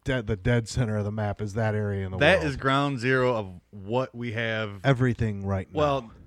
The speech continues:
Speaker 2: only the
Speaker 1: But
Speaker 2: things we have evidence for.
Speaker 1: I think we
Speaker 2: Like what
Speaker 1: also
Speaker 2: you were talking Antarctica.
Speaker 1: I know,
Speaker 2: We have
Speaker 1: but
Speaker 2: jack shit on Antarctica.
Speaker 1: Correct. But I think we also have very interesting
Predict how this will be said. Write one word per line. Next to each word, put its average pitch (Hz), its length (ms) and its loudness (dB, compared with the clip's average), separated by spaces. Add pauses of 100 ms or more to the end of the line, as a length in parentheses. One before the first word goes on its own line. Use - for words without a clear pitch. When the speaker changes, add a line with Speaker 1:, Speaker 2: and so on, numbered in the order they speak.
(400)
Speaker 2:
only 131 280 -2
the 110 60 2
Speaker 1:
But 180 160 6
Speaker 2:
things 131 180 2
we 117 100 0
have 107 220 0
evidence 110 360 -2
for. 131 60 -2
Speaker 1:
I 143 300 6
think 170 260 0
we 131 160 0
Speaker 2:
Like 131 120 6
what 156 120 8
Speaker 1:
also 170 320 0
Speaker 2:
you 147 80 4
were 139 80 2
talking 135 320 0
Antarctica. 110 640 -2 (140)
Speaker 1:
I 127 120 2
know, 170 100 4
Speaker 2:
We 202 60 6
have 139 100 4 (100)
Speaker 1:
but 90 60 -16
Speaker 2:
jack 117 340 -2
shit 139 220 -2
on 104 140 -2
Antarctica. 98 600 -4
Speaker 1:
Correct. 220 520 0
But 139 120 2
I 151 80 4
think 156 200 -2
we 151 140 0
also 143 400 0
have 113 540 -2 (680)
very 143 680 0
interesting 123 840 -6